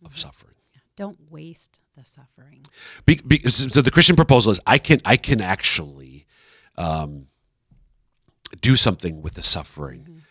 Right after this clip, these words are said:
Speaker 1: in the context. I can make sense, kind of,
Speaker 2: Mm-hmm.
Speaker 1: of it. I can do something with it, even when I don't make sense of it. I can give it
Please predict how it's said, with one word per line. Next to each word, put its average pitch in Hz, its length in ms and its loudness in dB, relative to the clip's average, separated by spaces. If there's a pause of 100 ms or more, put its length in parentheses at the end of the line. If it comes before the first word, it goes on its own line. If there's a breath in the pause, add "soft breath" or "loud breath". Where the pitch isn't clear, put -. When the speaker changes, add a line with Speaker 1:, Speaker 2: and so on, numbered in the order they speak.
(320 soft breath)
Speaker 1:
in 120 120 2
the 101 80 -4
context. - 1160 -6 (1300)
I 113 40 -10
can 127 140 -2
make 117 180 -4
sense, - 920 0
kind 113 420 -10
of, 165 140 -4
Speaker 2:
Mm-hmm. 151 140 -10
Speaker 1:
of 127 100 -2
it. 156 120 -2
I 113 40 -6
can 101 220 -12
do 104 240 -6
something 107 420 -4
with 104 140 -6
it, 120 60 -12
even 104 300 -8
when 92 100 -12
I 90 40 -14
don't 87 180 -14
make 92 160 -20
sense 107 240 -12
of 127 60 -12
it. 135 80 -8 (240 loud breath)
I 104 80 -8
can 101 200 -18
give 110 260 -4
it - 180 -8